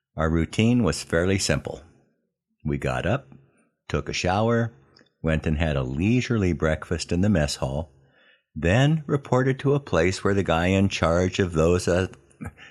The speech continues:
the guy in charge of those of us on T D Y told us what we were to do that day. Sometimes the job lasted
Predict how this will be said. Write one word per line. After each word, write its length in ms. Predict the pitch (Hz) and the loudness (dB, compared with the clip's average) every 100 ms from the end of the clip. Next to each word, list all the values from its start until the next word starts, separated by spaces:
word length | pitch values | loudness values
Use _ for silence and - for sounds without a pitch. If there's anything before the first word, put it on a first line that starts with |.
| - | -18
the 100 | - | -6
guy 220 | - 104 95 | -2 2 4
in 220 | 85 82 | 4 2
charge 420 | - 101 110 101 | 2 2 2 2
of 80 | 80 | 0
those 340 | 82 82 80 | 2 2 2
of 140 | 82 78 | 0 0
us 240 | 78 - - | 0 -2 -4
on 300 | 82 139 135 | -2 0 0
T 240 | - 76 | 0 0
D 180 | 69 64 | 0 -2
Y 320 | 58 58 65 - - - - _ _ | -4 -6 -8 -10 -18 -20 -20 _ _
told 320 | 107 113 113 | 0 2 2
us 220 | 113 - | 0 0
what 180 | 98 - | -2 0
we 140 | 101 | 0
were 160 | 92 92 | 0 0
to 100 | 87 | -2
do 540 | 78 76 71 69 65 - 69 | -2 -2 0 0 -4 -8 -6
that 320 | 67 69 - | -4 -4 -4
day. 360 | 57 50 - - _ _ _ _ _ _ _ | -6 -4 -10 -18 _ _ _ _ _ _ _
Sometimes 720 | - - 110 113 151 214 214 - - | -4 0 2 2 2 0 -2 -10 -10
the 100 | - | -6
job 420 | 69 73 73 78 | -2 0 0 0
lasted 680 | 78 76 82 - - 87 - | 0 0 0 -2 -2 -4 -4